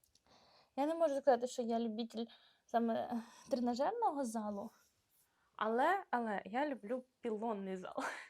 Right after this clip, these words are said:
<laughs> Це вже прям по факту. Е, так, е, супер, ми зробили тепер сідниці. А знаєте, як я хочу, щоб ми сідниці з вами потягнули? Стоячи. Угу. Угу. Ні, насправді тут нічого такого тяжкого немає. Ми ставимо ножку на ножку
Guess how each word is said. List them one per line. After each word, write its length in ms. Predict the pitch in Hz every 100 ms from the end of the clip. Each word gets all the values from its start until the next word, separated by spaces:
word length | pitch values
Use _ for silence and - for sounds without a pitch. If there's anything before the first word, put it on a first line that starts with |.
| _
<laughs> 480 | _ - - - -
Це 140 | - 285
вже 160 | 226
прям 240 | 226 226 233
по 100 | -
факту. 460 | - - - - - - - - - -
Е, 420 | - 214 208 208 202 -
так, 300 | 190 - - _ _ -
е, 160 | 240 214
супер, 320 | 190 180 185
ми 100 | 262
зробили 320 | 226 208 208
тепер 200 | - 247
сідниці. 520 | - 220 180 156 165 - _ - -
А 100 | -
знаєте, 260 | 220 359 320
як 120 | 262
я 60 | 233
хочу, 300 | 226 - 214
щоб 140 | 202
ми 100 | 202
сідниці 440 | 208 196 185 185
з 40 | 185
вами 240 | 185 190
потягнули? 580 | 190 190 190 95 90 165 _ _ _ _
Стоячи. 680 | - - 202 185 - - - - -
Угу. 440 | 226 302 214 185 190 _ _ _
Угу. 800 | 285 480 403 202 190 202 214 220 - _ _ - - -
Ні, 60 | 302
насправді 420 | - - 453 349
тут 120 | 330
нічого 180 | 320 320
такого 280 | 311 285 294
тяжкого 420 | 262 - 294 285
немає. 420 | 269 294 392 302
Ми 80 | 226
ставимо 320 | - 247 240
ножку 260 | 226 - 226
на 100 | 214
ножку 520 | 254 370 - 370